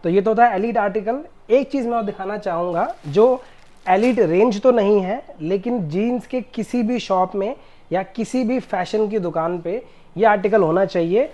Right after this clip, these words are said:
वो आर्टिकल है हमारा जेट ब्लैक का आर्टिकल, एकदम ये पन्नी पैक आर्टिकल है। मैं आपको खोल के दिखाता हूँ। इसमें हमारी सबसे ख़ास चीज़ क्या है, ये जो हमारा ब्लैक का आर्टिकल है ये सबसे ज़्यादा हमारा सही रेट पे अवेलेबल आर्टिकल है।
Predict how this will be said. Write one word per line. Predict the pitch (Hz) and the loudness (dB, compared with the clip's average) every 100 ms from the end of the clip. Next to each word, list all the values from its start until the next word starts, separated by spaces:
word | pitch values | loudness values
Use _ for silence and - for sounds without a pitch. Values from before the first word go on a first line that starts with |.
| - - 160 | -10 -8 4
वो | 247 | 6
आर्टिकल | 233 220 220 226 220 | 6 4 -2 2 4
है | |
हमारा | 196 185 185 226 | 4 2 4 2
जेट | 226 135 190 190 165 | 0 0 0 0 -2
ब्लैक | 160 170 - | 0 0 0
का | 160 | 0
आर्टिकल, | 135 123 135 156 | 0 -2 -4 -2
एकदम | 170 185 190 | 0 0 2
ये | 196 - | 0 0
पन्नी | 180 196 202 | 0 4 4
पैक | 196 190 | 2 4
आर्टिकल | 185 170 185 196 185 | 4 2 0 0 0
है। | 247 - - - | -2 -8 -20 -16
मैं | 180 | -12
आपको | 160 196 | -6 -4
खोल | 180 185 | -2 0
के | 202 | 0
दिखाता | 185 170 160 | 0 -2 -2
हूँ। | 185 269 - - - - - - | -4 -6 -12 -20 -20 -20 -20 -6
इसमें | 214 - 269 269 262 | -4 0 2 4 2
हमारी | 202 214 240 | 0 0 0
सबसे | - 226 - 254 | -2 -6 0 2
ख़ास | 262 - 180 220 202 | 2 -4 -2 -2 -2
चीज़ | - 214 196 | -6 -8 -6
क्या | - 175 | 0 0
है, | 175 160 220 - - - - - - | 0 -2 -8 -10 -20 -20 -20 -16 -6
ये | 175 247 | 0 2
जो | 254 | 2
हमारा | 226 214 220 240 | 2 4 6 4
ब्लैक | 170 170 196 202 | 4 2 0 0
का | 226 196 | 2 4
आर्टिकल | 175 160 160 165 | 4 0 -4 -4
है | 131 110 - - - - - | -4 -10 -20 -20 -20 -16 -4
ये | 185 254 254 | 0 2 0
सबसे | - 240 208 - 262 262 | -2 -4 -6 -2 2 4
ज़्यादा | 190 196 214 220 | 4 2 4 4
हमारा | 196 196 208 208 | 4 2 2 0
सही | 185 170 190 | 0 2 4
रेट | 190 - | 2 2
पे | |
अवेलेबल | 190 175 175 175 | 0 2 0 0
आर्टिकल | 151 139 165 175 165 | 0 -2 -4 -2 -2
है। | 180 | -4